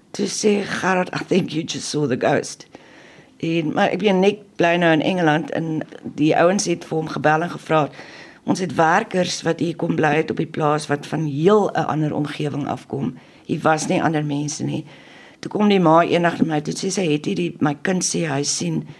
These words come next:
daar's 'n man met 'n jas wat daar by hulle by die huis kom." En dis, die beskrywing was ook, dis 'n militêre jas of iets. So,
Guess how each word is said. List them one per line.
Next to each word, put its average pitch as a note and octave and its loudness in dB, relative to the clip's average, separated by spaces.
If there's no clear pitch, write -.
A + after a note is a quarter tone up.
daar's D3+ -2
'n D#3 -2
man D#3+ 2
met F3+ -2
'n B2 -8
jas C#3 -2
wat - -2
daar C3+ 2
by - 0
hulle D3+ 4
by C#3+ 0
die D#3 2
huis C#3 -6
kom." - -4
En G3 2
dis, F3+ -2
die F#3 0
beskrywing E3+ 0
was F3 -6
ook, A3+ 2
dis D3+ -8
'n D3 -4
militêre D#3+ 0
jas F3 -2
of D#3 -6
iets. - -6
So, F3+ -4